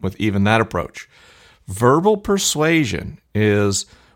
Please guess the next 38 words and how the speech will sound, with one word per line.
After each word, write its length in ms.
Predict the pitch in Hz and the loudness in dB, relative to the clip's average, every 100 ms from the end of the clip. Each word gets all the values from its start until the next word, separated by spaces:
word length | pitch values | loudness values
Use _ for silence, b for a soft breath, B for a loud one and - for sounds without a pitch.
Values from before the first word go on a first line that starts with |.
| - | -4
working 360 | 110 135 156 143 | 0 0 0 -2
with 100 | 127 | -2
the 80 | |
brain's 500 | 107 113 113 107 95 - | -2 0 2 0 -4 -4
language 500 | 85 120 135 139 - | -2 0 0 -2 -2
centers 500 | 147 139 147 143 135 | -4 -4 -2 -4 -4
and 220 | 120 120 | -6 -6
analytical 720 | - 107 107 104 117 123 113 | -2 -2 -2 0 0 0 -2
centers. 540 | 98 104 95 92 85 - | -4 -2 -4 -4 -8 -8
You're 100 | 85 | -8
doing 280 | 101 92 95 | -4 -2 0
a 40 | |
lot 160 | 98 101 | 0 0
of 140 | 95 | -2
work 320 | 98 107 101 | 0 0 0
in 140 | 101 95 | -4 -4
the 180 | 92 B B B B - | -6 B B B B -12
left 500 | 95 101 117 - - | -4 0 0 -2 -8
temporal 420 | - 120 117 110 | -4 -2 0 0
lobe 300 | 110 110 110 | 2 2 2
in 100 | 104 | 2
most 300 | 104 104 - | 0 -2 -4
people, 520 | - 104 - 107 104 - b b b - | -6 -6 -2 -2 -2 -8 b b b -8
uh, 340 | 85 78 62 - | -6 -4 -6 -6
and 180 | 85 | -4
up 240 | 87 95 95 | -4 -4 -4
in 160 | 92 | -4
the, 340 | 90 82 76 78 | -2 -2 -4 -6
you 80 | 87 | -8
know, 180 | 58 64 - | -10 -12 -10
prefrontal 800 | 107 104 - 110 107 107 101 | -4 -4 -4 -4 -2 -2 -2
area, 400 | 95 101 98 101 | -2 -2 -2 -2
a 20 | 92 | -2
lot 220 | 92 95 | -2 -2
of 80 | 92 | -2
neocortical 880 | 95 101 95 92 - 98 101 90 87 | 0 0 -2 -4 -6 -4 -4 -6 -6
thinking. 460 | 87 92 101 127 - b b b b - | -6 -6 -6 -8 -12 b b b b -4
But, 400 | 113 117 - | 0 0 -2